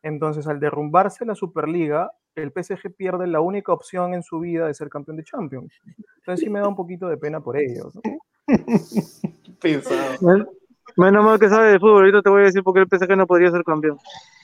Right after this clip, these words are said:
Speaker 2: <laughs>
Speaker 3: Menos mal, menos mal que sabe de fútbol, porque según el reglamento, hasta el veintidós de agosto,
Speaker 1: Lo que
Speaker 3: este,
Speaker 1: no
Speaker 3: estos
Speaker 1: entiende el
Speaker 3: clubes,
Speaker 1: cabezón es que este
Speaker 3: estos
Speaker 1: sarcasmo.
Speaker 3: clubes,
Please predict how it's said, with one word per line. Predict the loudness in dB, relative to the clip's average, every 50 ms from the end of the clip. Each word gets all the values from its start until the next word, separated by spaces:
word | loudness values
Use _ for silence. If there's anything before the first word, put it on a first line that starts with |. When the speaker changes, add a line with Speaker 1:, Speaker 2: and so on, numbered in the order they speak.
| _ _ _ _ -2
Speaker 2:
<laughs> | -2 0 4 4 2 4 6 6 6 6 4 2 0 0 0 2 0 -2 -2 0 0 0 0 0 0 -4 -10 -12 -12 _ _ _ -2
Speaker 3:
Menos | 0 2 4 4
mal, | 4 4 4 4 2 0
menos | 0 0 2 2
mal | 2 2 2
que | 2 2
sabe | 4 4 6 6
de | 4
fútbol, | 4 4 4 6 6 4
porque | 2 0 -2 -2 -2
según | 0 2 4 4 6 6
el | 4 6
reglamento, | 4 4 4 4 4 2 2 2 2 0
hasta | -2 0 0
el | 0
veintidós | 0 -2 -2 0 0 2 2 4 4
de | 4
agosto, | 4 4 4 4 2 2 0 0 0 0 _ _ _ _ _ _ _ _ _ _ _ 2
Speaker 1:
Lo | 4 4 6
que | 6 4
Speaker 3:
este, | 4 4
Speaker 1:
no | 2
Speaker 3:
estos | 2 2 2
Speaker 1:
entiende | 2 4 4 4
el | 4
Speaker 3:
clubes, | 6 6 6 6 6 4
Speaker 1:
cabezón | 0 -2 -4 -6 -8
es | -8 -8
que | -8
este | -4 -2 -2
Speaker 3:
estos | -2 0 0
Speaker 1:
sarcasmo. | 0 2 2 2 0 2
Speaker 3:
clubes, | 2 2 4 4 2 0